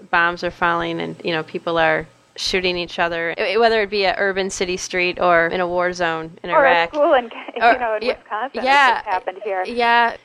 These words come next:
Speaker 1: you know, whether we're worried about, you know, urban violence, school violence, you know, violence overseas, American politics and our foreign policies and the effects we're having and impact we're having on people's lives
Speaker 2: Right.
Speaker 1: in other countries. When you and I, you know,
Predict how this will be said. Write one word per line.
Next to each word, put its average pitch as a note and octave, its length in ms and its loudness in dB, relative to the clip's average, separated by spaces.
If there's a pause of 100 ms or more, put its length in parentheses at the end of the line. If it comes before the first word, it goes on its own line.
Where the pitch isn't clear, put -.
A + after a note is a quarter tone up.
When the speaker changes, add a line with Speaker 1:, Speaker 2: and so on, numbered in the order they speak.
Speaker 1:
you F#3+ 60 -8
know, F3 220 -2
whether F#3 240 0
we're G3+ 80 -4
worried F#3+ 240 -4
about, E3+ 380 2 (260)
you G3 140 -10
know, - 140 -8
urban G#3+ 320 -6
violence, F#3+ 420 0
school G3 320 -2
violence, F3+ 720 -2
you F#3+ 80 -8
know, E3+ 160 -8
violence F#3 400 -2
overseas, F3 720 -4 (300)
American G#3 400 0
politics F#3+ 640 -4
and F3 160 -6
our F3 240 0
foreign F#3+ 320 -4
policies F3+ 640 -2
and E3 220 -6 (180)
the F3+ 80 -4
effects - 400 -4
we're F#3 100 -6
having F3 420 -2
and E3+ 140 -6
impact - 480 -6
we're F3+ 100 -6
having E3+ 360 0
on D#3+ 120 -4
people's - 340 -8
lives E3+ 460 0 (160)
Speaker 2:
Right. G3 200 -2
Speaker 1:
in G3+ 80 -2
other G3+ 180 0
countries. G#3 540 -6
When F#3+ 140 -6
you C#4+ 140 -4
and A3 100 -2
I, G3+ 500 -2
you F#3+ 80 -10
know, - 260 -6